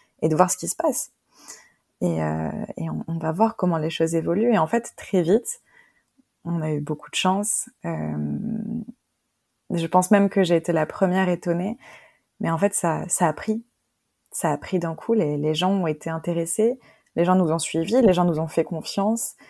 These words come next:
Et en fait, on, de, de, d'une dizaine de personnes, très vite, on est passé à cinquante. De cinquante, on est passé à cent. Et dès qu'on a commencé à avoir un tout petit peu de revenus, ben, on a réinvesti,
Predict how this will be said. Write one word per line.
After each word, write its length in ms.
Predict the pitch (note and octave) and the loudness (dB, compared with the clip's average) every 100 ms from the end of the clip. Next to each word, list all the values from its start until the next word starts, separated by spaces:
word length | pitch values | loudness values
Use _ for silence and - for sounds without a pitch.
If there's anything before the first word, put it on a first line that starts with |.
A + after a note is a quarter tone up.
| _ _ | _ _
Et 80 | - | -2
en 100 | E3+ | 0
fait, 240 | - F3+ F3 | 2 0 -2
on, 440 | D#3+ - - - - - | -4 -6 -8 -12 -10 -6
de, 240 | E3 E3+ | 0 0
de, 380 | D#3+ E3 D#3+ D#3 - - | 2 2 2 -2 -6 -4
d'une 220 | E3+ F#3 | 2 4
dizaine 380 | F3+ G3 G#3+ G#3+ | 4 8 8 8
de 100 | G3 | 8
personnes, 540 | G3 G3 - A3 A3+ | 6 4 4 4 4
très 220 | A3 F#3+ | 4 0
vite, 120 | F#3 F#3+ | -2 -2
on 80 | |
est 80 | F3+ | -2
passé 320 | F3 E3 - | 0 0 0
à 80 | D#3+ | 0
cinquante. 640 | E3 F#3 F3+ F3+ A#3 A3+ | 2 0 -2 2 2 2
De 100 | E3+ | -2
cinquante, 380 | F3 F3+ F3 G3 F#3 | -2 -2 -4 -4 -4
on 60 | |
est 60 | E3+ | -6
passé 320 | - D#3+ - | -4 -4 -2
à 120 | D#3 | -2
cent. 320 | E3 - G3+ - - - _ _ - | -2 -4 -6 -10 -20 -20 _ _ -2
Et 60 | F#3+ | 4
dès 120 | A#3 | 6
qu'on 120 | A#3 | 8
a 80 | G3+ | 4
commencé 420 | F#3+ F#3 F#3 - | 4 2 2 2
à 60 | G3+ | 0
avoir 240 | E3+ E3+ | 2 2
un 60 | F3 | 2
tout 160 | - G#3+ | 0 -4
petit 180 | - | -2
peu 140 | F3+ F3 | -2 -2
de 60 | |
revenus, 520 | E3 E3+ E3 F3 G#3 E3+ | 0 -2 0 0 0 0
ben, 100 | D3 | -2
on 60 | C#3 | -4
a 120 | D3 | -4
réinvesti, 760 | D3+ F#3 F#3 D#3+ E3 - - | -2 0 0 -2 -4 -4 -2